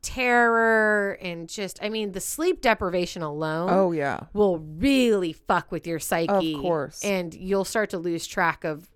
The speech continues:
Speaker 1: what's really going on.
Speaker 2: And they're hungry. Mm-hmm.
Speaker 1: And they're not being listened to. And that's,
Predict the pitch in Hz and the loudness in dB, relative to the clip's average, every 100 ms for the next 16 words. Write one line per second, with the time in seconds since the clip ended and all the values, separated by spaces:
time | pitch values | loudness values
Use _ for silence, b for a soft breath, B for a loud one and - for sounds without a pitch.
0 | _ - 190 202 190 - 185 151 151 151 | _ -18 -2 0 0 -2 -2 -2 -2 -4
1 | 123 131 151 196 180 147 139 - 185 170 | -6 -6 -2 -2 0 -2 -2 -6 -4 -4
2 | 170 165 160 160 165 - 170 170 170 170 | -4 -4 -4 -6 -8 -8 -8 -8 -8 -10
3 | 180 - _ _ _ _ _ _ _ - | -12 -14 _ _ _ _ _ _ _ -2
4 | 220 226 214 226 214 226 214 180 151 143 | 2 4 4 4 2 0 -2 -2 -2 0
5 | 190 240 247 - | 0 0 -2 -8